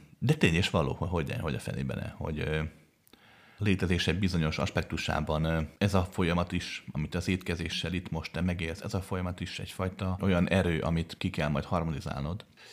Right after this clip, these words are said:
de nincs arról szó, hogy valakinek azért van spéci bugyor a pokolban, mert húst teszik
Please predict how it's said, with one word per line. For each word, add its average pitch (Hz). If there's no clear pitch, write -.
de 78
nincs 92
arról 76
szó, -
hogy -
valakinek 73
azért 76
van 76
spéci -
bugyor 90
a -
pokolban, 71
mert -
húst -
teszik -